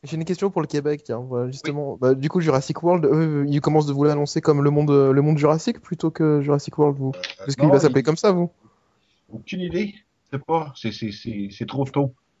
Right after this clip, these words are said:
Speaker 1: Mais je pense qu'il va s'appeler comme ça parce que même quand ils ont ressorti Jurassic Park en trois D, chez vous, ils l'ont appelé le parc Jurassique trois D, donc, euh.
Speaker 2: Oui, parce que le premier s'appelait Parc Jurassique.
Speaker 1: Ouais, donc,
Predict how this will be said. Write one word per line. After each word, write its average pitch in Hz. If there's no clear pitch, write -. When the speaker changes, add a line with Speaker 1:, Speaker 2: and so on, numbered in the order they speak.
Speaker 1:
Mais 143
je -
pense 175
qu'il 165
va 143
s'appeler 147
comme 160
ça 202
parce 180
que 151
même 170
quand 175
ils 147
ont 143
ressorti 151
Jurassic 147
Park 151
en 143
trois 139
D, 175
chez 175
vous, 156
ils 170
l'ont 147
appelé 131
le 135
parc 135
Jurassique 139
trois -
D, 147
donc, 123
euh. 127
Speaker 2:
Oui, 127
parce 143
que 123
le 110
premier 127
s'appelait 101
Parc 92
Jurassique. 92
Speaker 1:
Ouais, 135
donc, 156